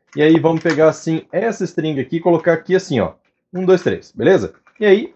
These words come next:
vamos colocar assim, ó, case, certo? Pra gente fazer uma condição aqui. Esse case vai pegar assim, ó, when isso daqui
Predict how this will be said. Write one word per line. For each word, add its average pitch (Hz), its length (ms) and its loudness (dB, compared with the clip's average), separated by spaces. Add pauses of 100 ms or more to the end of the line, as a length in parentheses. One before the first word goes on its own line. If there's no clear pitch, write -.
vamos 190 240 2
colocar 185 380 2
assim, 156 280 -4
ó, 98 140 -2 (480)
case, 196 580 2 (120)
certo? 139 360 0
Pra 120 120 -4
gente 123 180 -8
fazer 123 180 -2
uma 127 140 -4
condição 131 640 -2
aqui. 156 400 -4 (240)
Esse 156 260 2
case 143 320 2
vai 135 160 4
pegar 151 240 0
assim, 156 300 0
ó, 101 160 2 (420)
when 143 540 4 (360)
isso 240 360 -4
daqui 185 680 2